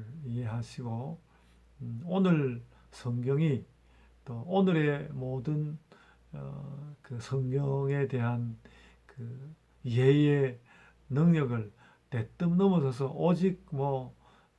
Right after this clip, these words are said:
그 기적으로만, 기적으로만 믿는 것, 그것보다는, 어, 뭐 그럴 수도 있지만은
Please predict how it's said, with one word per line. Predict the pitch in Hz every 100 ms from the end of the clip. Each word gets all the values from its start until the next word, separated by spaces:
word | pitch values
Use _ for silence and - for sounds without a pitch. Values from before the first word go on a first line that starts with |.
| -
그 | 120 113 113
기적으로만, | 165 185 165 143 135 127 117
기적으로만 | - 139 147 135 127 120 113 117 -
믿는 | 120 113 120 120
것, | 120 123 123 _ - - _
그것보다는, | 117 120 139 160 135 107 - _ _ - - _
어, | 135 117 113 117 139
뭐 | 120 113
그럴 | - 190
수도 | - -
있지만은 | 190 226 185 147 139 113 127